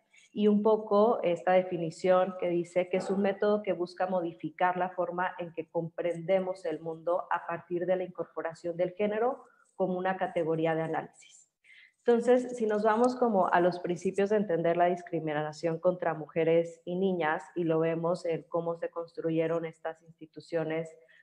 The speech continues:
pues bajo la idea de lo que implica ser hombre, ¿no? Este concepto que llamamos heteropatriarcado y androcentrismo. Entonces partimos de esa idea, las instituciones y en general,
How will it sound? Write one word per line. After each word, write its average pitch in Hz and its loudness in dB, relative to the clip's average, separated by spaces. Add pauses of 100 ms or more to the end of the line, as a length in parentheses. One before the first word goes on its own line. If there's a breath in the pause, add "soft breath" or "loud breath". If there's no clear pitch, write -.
(100)
pues 165 0
bajo 165 0
la 160 0
idea 165 2
de 175 0
lo 156 -2
que 156 -2
implica 165 -8
ser 170 -4
hombre, 160 0
¿no? 165 -12
Este 170 -8
concepto 170 -6
que 165 -4
llamamos 156 -4
heteropatriarcado 151 -2
y 160 -2
androcentrismo. - -10 (420 soft breath)
Entonces 214 -2
partimos 190 0
de 185 2
esa 170 -2
idea, 139 -4 (100)
las 185 2
instituciones 240 0
y 180 -2
en 165 -2
general, 180 2